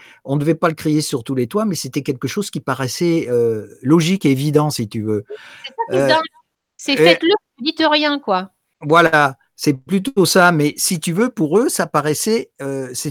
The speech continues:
Speaker 1: paraissait une évidence. Hein, c'est un peu comme les chamans, comme les, euh, comme les sorciers, et cetera. Ce sont, ce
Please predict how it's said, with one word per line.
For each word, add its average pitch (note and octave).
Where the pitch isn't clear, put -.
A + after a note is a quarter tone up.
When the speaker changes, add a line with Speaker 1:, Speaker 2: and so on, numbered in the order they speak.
Speaker 1:
paraissait E3
une G3+
évidence. E3
Hein, C#3+
c'est D3
un C3
peu D3
comme C3+
les B2+
chamans, A#2
comme B2+
les, A#2
euh, G#2
comme A2
les A2
sorciers, C#3+
et G#2+
cetera. C#3
Ce -
sont, E3
ce -